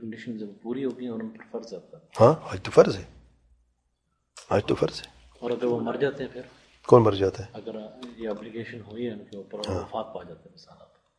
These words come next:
Speaker 2: تو
Speaker 1: اور اس لیے حج نہیں کر سکتے، صرف بچوں کی، میں نے اس لیے سوال پوچھا کہ وہ
Speaker 2: ہاں۔
Speaker 1: فوت ہو جاتے ہیں، آپ کیا؟
Speaker 2: گنہگار ہیں، گنہگار ہیں، ف-، ان کا فریضہ رہے گا ان سے۔ اس لیے حج جو ہے،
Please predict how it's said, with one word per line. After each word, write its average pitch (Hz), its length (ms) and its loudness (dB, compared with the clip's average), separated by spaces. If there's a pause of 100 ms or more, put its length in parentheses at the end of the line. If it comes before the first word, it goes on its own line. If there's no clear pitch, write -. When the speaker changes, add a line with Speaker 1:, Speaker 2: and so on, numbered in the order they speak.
(320)
Speaker 2:
تو - 200 2
Speaker 1:
اور 120 120 -10
اس 127 220 -6
لیے 139 100 0
حج 127 160 -6
نہیں 123 120 -10
کر 127 100 -8
سکتے، 120 300 -14
صرف 131 160 -10
بچوں 110 240 -12
کی، 110 160 -16
میں 104 140 -10
نے 107 60 -10
اس - 160 -16
لیے 113 160 -14
سوال 85 120 -18
پوچھا - 300 -20
کہ 113 80 -10
وہ 110 60 2
Speaker 2:
ہاں۔ 120 160 10
Speaker 1:
فوت 123 140 0
ہو 123 60 -6
جاتے 110 200 -10
ہیں، 107 60 -8
آپ 110 120 -10
کیا؟ 101 120 -14 (500)
Speaker 2:
گنہگار 120 420 12
ہیں، 117 140 0 (920)
گنہگار 110 360 12 (100)
ہیں، - 80 -10 (260)
ف-، - 200 -2
ان 113 60 -2
کا 113 100 6
فریضہ 110 300 12
رہے 127 240 12
گا - 60 10
ان 101 80 4
سے۔ - 140 -6 (400)
اس - 140 12
لیے 196 120 12 (100)
حج 156 220 12
جو 139 140 12
ہے، 117 180 12